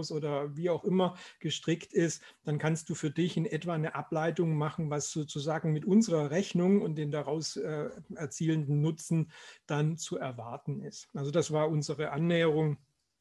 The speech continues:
ähm, um hier ein Stück weit, ähm, ja, auch ein Stück weit vertrieblich natürlich nach vorne zu kommen.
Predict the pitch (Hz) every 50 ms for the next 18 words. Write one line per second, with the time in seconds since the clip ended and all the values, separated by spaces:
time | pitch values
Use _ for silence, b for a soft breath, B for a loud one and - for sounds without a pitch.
0 | _ _ _ - - - - 165 156 151 151 147 147 151 - - - 165 160 165
1 | 156 143 147 156 156 151 147 151 - - 185 143 - - - 151 147 156 - 151
2 | 139 139 135 135 139 B B B B B B B B B B _ - 147 143 139
3 | 139 139 131 131 127 - _ _ 131 127 135 135 135 - - 214 233 143 120 131
4 | 135 131 - - - - 143 143 - - 143 - - 151 147 147 - - - 147
5 | 135 - - 147 147 131 - - - - - 127 123 131 135 131 - - - -
6 | - - 147 147 147